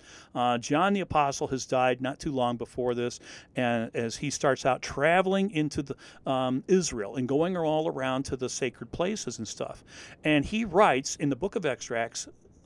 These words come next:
thus, quote, "Having made myself accurately acquainted with the books of the Old Testament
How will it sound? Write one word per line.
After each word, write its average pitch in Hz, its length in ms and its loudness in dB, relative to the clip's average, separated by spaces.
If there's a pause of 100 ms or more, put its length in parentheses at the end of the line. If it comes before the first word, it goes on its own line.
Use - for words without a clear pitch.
(140)
thus, - 320 0 (180)
quote, - 340 2 (720)
"Having 233 420 8
made 269 400 4
myself 175 680 2 (140)
accurately 202 680 2
acquainted 139 840 -4
with 139 220 0
the 143 60 2
books 117 440 0
of 139 180 -2
the 135 180 -2 (120)
Old 185 480 8 (200)
Testament - 760 -10